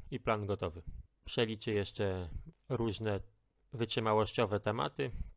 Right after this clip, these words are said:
i projekt gotowy. Po pierwsze, trzeba nam założenia do tego, by móc coś zacząć konstruować.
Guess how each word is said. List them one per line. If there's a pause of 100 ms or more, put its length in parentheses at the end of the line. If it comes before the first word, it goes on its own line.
(160)
i
projekt
gotowy. (520)
Po
pierwsze,
trzeba
nam
założenia
do
tego,
by (520)
móc
coś
zacząć (200)
konstruować.